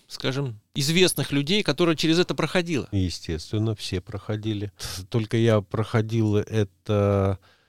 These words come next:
Speaker 2: э, ко всему прочему, не просто так прошмыгнул через это дело. Вот как
Speaker 1: Да.
Speaker 2: Кая Каллас прошмыгнула через вот этот вот с-, всю эту заваруху,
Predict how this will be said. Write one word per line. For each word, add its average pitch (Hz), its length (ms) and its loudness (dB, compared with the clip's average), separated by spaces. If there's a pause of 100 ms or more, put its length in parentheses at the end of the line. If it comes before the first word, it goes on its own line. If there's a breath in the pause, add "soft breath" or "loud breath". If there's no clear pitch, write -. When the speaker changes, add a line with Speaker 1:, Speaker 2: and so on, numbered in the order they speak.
(200 soft breath)
Speaker 2:
э, 90 720 -2
ко 104 100 -4
всему 110 280 -2
прочему, 101 420 -2
не 104 100 0
просто - 300 -2
так 104 140 -2
прошмыгнул 110 800 0 (360)
через 95 220 -6
это 95 240 -4
дело. 85 240 -4
Вот 87 180 -8
как - 140 -2
Speaker 1:
Да. - 40 -18
Speaker 2:
Кая 98 220 2
Каллас 113 260 2
прошмыгнула 98 720 -2
через 87 400 -8
вот 85 240 -10
этот 80 240 -12
вот 85 160 -12
с-, - 1080 -10
всю - 240 -4
эту 87 180 -6
заваруху, 95 640 -4